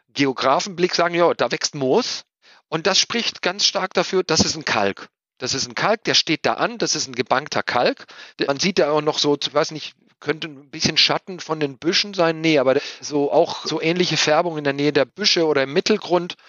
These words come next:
noch etwas. Aber das, was ich im Vordergrund da im Endeffekt sehe, ist es für mich ganz klar aus dieser Distanzbetrachtung heraus, jo, wie wenn ich mit dem Auto dran vorbeifahre und dann sehe ich, jo, geba-, ein gebankter Kalk, der ansteht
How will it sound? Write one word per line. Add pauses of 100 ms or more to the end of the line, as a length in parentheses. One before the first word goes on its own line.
(160)
noch
etwas. (340)
Aber (180)
das,
was
ich
im
Vordergrund
da
im
Endeffekt
sehe, (380)
ist
es
für
mich (240)
ganz
klar
aus
dieser
Distanzbetrachtung
heraus, (260)
jo,
wie
wenn
ich
mit
dem
Auto
dran
vorbeifahre
und
dann
sehe
ich,
jo, (340)
geba-,
ein
gebankter
Kalk, (320)
der
ansteht